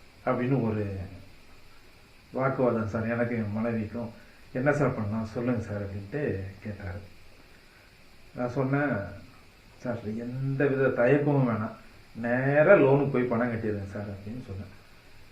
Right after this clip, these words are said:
"ஏ-, ஏன் சார் இப்படி சொல்றீங்க?" அப்படின்னு கேட்டாரு. "ஒண்ணும் இல்லைங்க சார், லோனுக்கு வந்து உங்களுக்கு இன்ட்ரெஸ்ட் அதிகமா சார்ஜ் பண்ணுவாங்க, டெபாசிட்டுக்கு உங்களுக்கு இன்ட்ரெஸ்ட் கம்மியா கொடுப்பாங்க. அது உங்களுக்கு இன்-, கொடுக்கறது வந்து கம்மியான வட்டி,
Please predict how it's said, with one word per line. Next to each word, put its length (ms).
"ஏ-, 240
ஏன் 140
சார் 200
இப்படி 180
சொல்றீங்க?" 420
அப்படின்னு 320
கேட்டாரு. 320
"ஒண்ணும் 260
இல்லைங்க 140
சார், 420
லோனுக்கு 340
வந்து 240
உங்களுக்கு 560
இன்ட்ரெஸ்ட் 360
அதிகமா 420
சார்ஜ் 280
பண்ணுவாங்க, 420
டெபாசிட்டுக்கு 680
உங்களுக்கு 280
இன்ட்ரெஸ்ட் 420
கம்மியா 340
கொடுப்பாங்க. 460
அது 300
உங்களுக்கு 340
இன்-, 300
கொடுக்கறது 360
வந்து 180
கம்மியான 520
வட்டி, 480